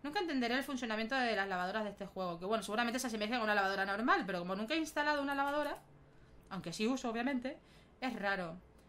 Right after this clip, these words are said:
Vale, eh, radiador de toallas. Radiador de toallas tiene que estar cerca de esto, entonces iría como que aquí.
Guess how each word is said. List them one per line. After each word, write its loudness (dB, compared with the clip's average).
Vale, 6
eh, 2
radiador 2
de 2
toallas. 6
Radiador 2
de -2
toallas 4
tiene -2
que -4
estar 4
cerca 0
de 2
esto, -2
entonces -2
iría 0
como -2
que 0
aquí. 0